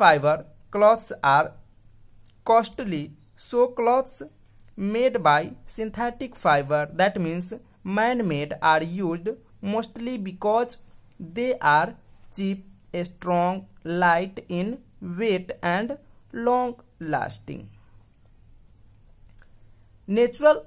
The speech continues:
फाइबर जो होता है, जिससे जो कपड़ा तैयार किया जाता है, काफ़ी कॉस्टली होता है, जो हर लोग प्रोटेक्ट नहीं कर पाता है।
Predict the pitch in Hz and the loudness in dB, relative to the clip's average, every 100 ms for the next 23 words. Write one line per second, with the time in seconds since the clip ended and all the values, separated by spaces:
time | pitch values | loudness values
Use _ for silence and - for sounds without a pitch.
0 | - 208 214 285 294 - - - - - | 2 6 6 4 -2 -4 -20 -20 -20 -12
1 | 165 165 147 143 127 135 139 - - - | -6 -4 -2 -2 -2 -6 -10 -20 -20 -14
2 | 190 214 285 277 208 196 190 226 247 208 | -10 -8 -6 -6 -6 -2 -2 -2 -2 0
3 | 190 226 - 190 196 190 175 180 - 196 | 2 2 0 -2 0 0 -2 -2 -6 -6
4 | - - - 240 233 247 208 185 - 202 | -8 -16 -4 -4 -4 -6 -2 -2 -4 -10
5 | 196 131 - 113 - 135 - - - - | -8 -10 -12 -16 -16 -20 -20 -20 -20 -20
6 | - - 175 185 - - - - - 254 | -20 -6 -4 -4 -6 -20 -20 -20 0 2
7 | 262 202 165 165 - - 208 202 240 - | 2 0 0 -2 -14 -8 -4 -2 -4 -4
8 | 202 185 226 160 - 123 117 120 104 - | -4 -2 -2 -2 0 -4 -4 -8 -10 -12